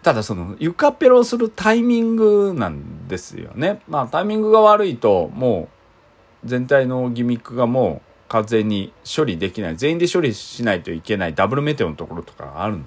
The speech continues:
で、まあそこの前に、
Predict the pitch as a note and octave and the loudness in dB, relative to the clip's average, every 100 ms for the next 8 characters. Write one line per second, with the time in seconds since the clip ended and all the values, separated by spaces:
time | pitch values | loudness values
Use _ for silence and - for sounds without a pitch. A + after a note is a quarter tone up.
0 | - G2 F#2 - - - - - - - | -8 -4 -4 -6 -20 -20 -20 -20 -20 -20
1 | - _ _ - A#2+ - C#3+ F#3 G#3 G#3+ | -20 _ _ -4 -4 -2 -2 2 2 6
2 | G#3+ G#3+ F3+ B2+ G#2 F#2 D2 | 6 4 4 2 2 0 -6